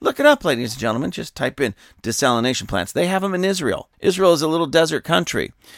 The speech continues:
surrounded by enemies. Nobody wants to make sure that they got water. How do they get water then? They take it out of the Mediterranean Sea, desalinate it, and turn it into drinking water.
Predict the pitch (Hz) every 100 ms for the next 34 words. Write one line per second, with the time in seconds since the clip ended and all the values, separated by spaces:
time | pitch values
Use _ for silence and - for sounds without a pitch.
0 | - - - - 170 156 175 180 156 165
1 | 160 - 170 143 98 92 139 180 143 127
2 | - 110 107 98 - 104 104 101 98 101
3 | 76 98 104 143 - - 196 202 196 196
4 | - 196 208 139 101 80 - - 131 -
5 | 185 180 165 156 160 151 147 - 151 151
6 | - 151 147 143 135 123 190 117 - -
7 | - 139 - 160 175 156 113 113 135 -
8 | _ _ _ - 117 147 135 147 156 147
9 | 156 165 202 185 131 98 85 -